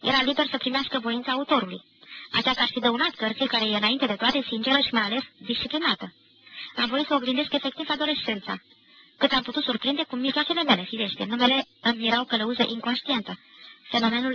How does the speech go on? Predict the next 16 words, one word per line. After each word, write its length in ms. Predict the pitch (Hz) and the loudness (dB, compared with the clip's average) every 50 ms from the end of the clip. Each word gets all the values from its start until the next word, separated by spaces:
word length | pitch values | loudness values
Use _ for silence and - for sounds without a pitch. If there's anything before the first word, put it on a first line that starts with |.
| - 240 254 | 0 0 0
e, 60 | 254 - | 2 2
a 100 | - 262 | 4 4
nevoie 300 | 262 277 277 320 285 220 | 4 4 4 2 0 0
de 80 | 185 196 | 0 -2
înțeles. 340 | 190 190 - 185 190 196 - - - _ - | -6 -2 0 0 0 0 -4 -8 -16 _ -8
Numele 340 | 220 226 233 233 233 240 240 | -6 -2 -2 0 0 0 0
mi 80 | 233 | 0
erau 180 | 226 233 247 240 - | 0 0 -2 -2 -2
mijloace 360 | 233 254 247 262 247 - 262 | -6 -4 -2 -2 -2 -2 -2
de 80 | 247 262 | -4 -2
control. 440 | - 277 285 269 294 240 202 190 - - - - - | -2 -2 2 4 4 2 2 2 -6 -16 -20 -20 -6
Nu 140 | - 240 277 | -2 2 6
lăsau 280 | 262 220 214 - 247 247 | 6 6 6 4 0 0
imaginația 580 | 233 214 214 196 196 196 220 226 233 254 254 254 | 0 0 0 0 0 0 0 0 2 0 0 0
să 60 | 269 | 0
adauge. 420 | 262 240 226 202 185 175 - 185 | 2 2 2 0 0 -4 -6 -10